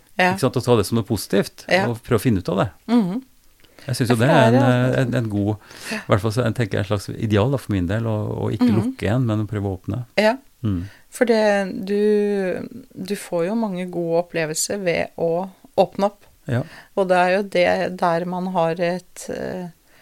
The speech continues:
Speaker 1: et, ja, tilbakeholdelse. Mange har jo det,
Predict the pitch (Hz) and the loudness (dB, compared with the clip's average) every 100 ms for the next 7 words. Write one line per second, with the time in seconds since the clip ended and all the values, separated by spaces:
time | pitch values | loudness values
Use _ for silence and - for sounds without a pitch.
0 | _ - _ _ _ - 175 - - - | _ -20 _ _ _ -10 -8 -10 -14 -14
1 | - - - _ - _ - 60 - - | -14 -18 -20 _ -20 _ -10 -8 -8 -16
2 | _ _ _ _ _ _ - 190 190 175 | _ _ _ _ _ _ -8 0 0 0
3 | - 170 175 190 208 - - - - 233 | -6 -4 -2 -2 -2 -2 -2 -4 -2 0
4 | 202 190 220 202 190 208 | 0 -2 -4 -2 -2 0